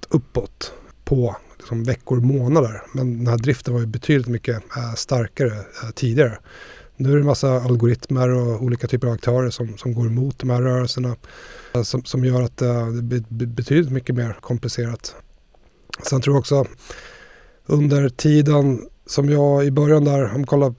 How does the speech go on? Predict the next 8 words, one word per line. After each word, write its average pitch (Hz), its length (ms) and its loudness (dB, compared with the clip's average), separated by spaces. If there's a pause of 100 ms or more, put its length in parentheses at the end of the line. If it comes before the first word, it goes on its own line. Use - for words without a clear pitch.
(640)
tvåtusenfjorton, 143 800 0
tvåtusenfemton, 135 1080 0 (500)
en 143 200 2
kompis 139 640 0
som 131 340 0
jobbar 131 220 2
mycket 131 300 2
då 127 180 4